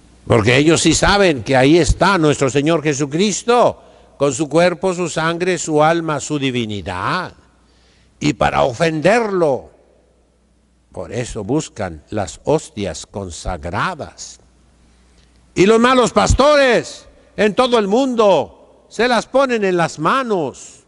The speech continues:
para que se las lleven. Y nos dicen las noticias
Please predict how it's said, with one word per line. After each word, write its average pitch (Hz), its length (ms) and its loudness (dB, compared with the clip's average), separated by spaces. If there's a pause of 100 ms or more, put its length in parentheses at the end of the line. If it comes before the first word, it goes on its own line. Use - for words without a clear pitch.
(580)
para 135 220 -2
que 127 140 -6
se 139 120 -4
las 127 200 -4
lleven. 113 580 -8 (1900)
Y 110 400 -6
nos 110 220 -2
dicen 117 580 -2 (1300)
las 104 220 0
noticias 123 920 -4